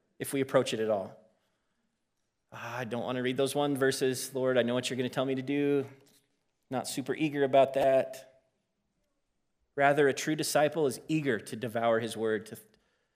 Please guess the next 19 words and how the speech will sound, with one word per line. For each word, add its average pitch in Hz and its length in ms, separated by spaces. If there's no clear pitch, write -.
they 113 80
can't 139 200
get 127 120
through 139 140
the 123 60
pages 127 380
enough 110 480
to - 60
find 123 260
out 113 220
what 127 160
this 131 180
God 113 260
has 113 220
in 104 60
store 110 300
for 107 300
my 104 100
life. - 420